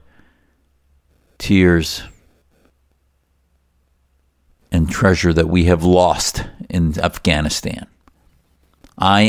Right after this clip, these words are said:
am very confident that the Ilhan Omars of the world, the Rashida Tlaibs, who see an American conspiracy behind every failure of Muslim communities, and never see any introspection and need for improvement and need for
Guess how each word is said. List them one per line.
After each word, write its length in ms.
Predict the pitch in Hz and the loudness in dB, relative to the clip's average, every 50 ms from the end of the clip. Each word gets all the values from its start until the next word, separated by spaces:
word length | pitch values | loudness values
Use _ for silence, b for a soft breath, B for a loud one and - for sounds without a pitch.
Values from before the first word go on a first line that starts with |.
| - | -2
am 300 | - 104 107 101 98 95 | -2 0 2 4 2 2
very 360 | 85 82 123 147 147 139 123 - | 2 4 4 4 6 4 4 2
confident 720 | - - - 98 95 87 - - 87 82 80 80 78 - | 0 -2 0 0 0 0 -2 -4 -4 -2 -2 -4 -2 0
that 200 | - 87 82 - | 0 -2 0 0
the 120 | - 90 | -2 -2
Ilhan 380 | 90 104 107 98 104 104 98 90 | 0 0 0 2 2 2 0 2
Omars 500 | - 101 107 107 101 98 95 92 92 87 | 2 2 4 4 4 4 4 4 2 2
of 120 | 90 85 | -2 -2
the 80 | - 90 | -2 -2
world, 380 | 82 85 98 107 107 104 98 87 | 0 2 4 6 6 4 4 4
the 100 | 87 82 | 2 2
Rashida 440 | 82 82 - - - 113 95 92 | 2 0 -2 -2 0 0 0 0
Tlaibs, 600 | 85 - - 110 110 110 107 101 95 90 - - B B B B B B B B - | -2 -2 -2 0 2 4 4 4 2 0 -2 -8 B B B B B B B B 0
who 120 | - 101 | 2 2
see 200 | - - 123 117 110 | 4 4 4 4 4
an 60 | 98 | 4
American 540 | 98 104 110 113 113 107 - 110 95 87 82 | 4 4 4 4 4 2 0 -2 -2 -4 -4
conspiracy 880 | - - 101 92 - - - - - 117 117 113 110 107 - - 101 | -8 -10 -8 -6 -4 -4 -4 0 2 2 4 4 4 2 2 0 -2
behind 460 | 90 87 98 - 101 98 95 92 87 | 0 0 -2 0 0 0 0 0 2
every 280 | - 107 110 92 104 101 | 0 0 0 2 0 0
failure 520 | - - - 113 113 113 113 110 98 95 | 0 0 2 4 4 6 4 4 4 4
of 120 | 92 92 87 | 2 2 0
Muslim 320 | 101 104 - - 104 95 | -2 -2 0 -2 -2 -2
communities, 760 | 90 - 98 92 98 107 110 113 104 90 90 - - - b b b b b b b b b b b b b b b b b b _ _ - | -2 -2 -2 2 2 4 4 4 2 0 -2 -4 -8 -10 b b b b b b b b b b b b b b b b b b _ _ -2
and 220 | - 101 98 101 | 0 4 4 6
never 280 | 120 139 135 117 117 101 | 6 6 4 4 2 2
see 280 | - - 107 98 95 | 0 0 0 2 2
any 200 | 104 101 101 98 | 4 4 2 2
introspection 880 | 98 98 - - 98 92 - - - - 107 - - - - - 98 87 | 2 -2 0 0 0 0 0 0 -2 -2 -2 -2 -4 -2 0 2 2 2
and 160 | 87 85 85 | 2 2 2
need 220 | 90 98 101 92 - | 2 2 2 0 0
for 180 | - 101 90 | 0 0 0
improvement 720 | 85 82 80 - - 107 113 110 92 82 92 90 85 - | 2 0 -2 0 2 4 4 4 4 2 0 -2 -2 -2
and 160 | 90 87 85 90 | -2 -2 0 0
need 240 | 98 104 104 90 | 2 2 0 0
for 380 | - - - 95 87 82 B | -2 -4 -2 0 0 0 B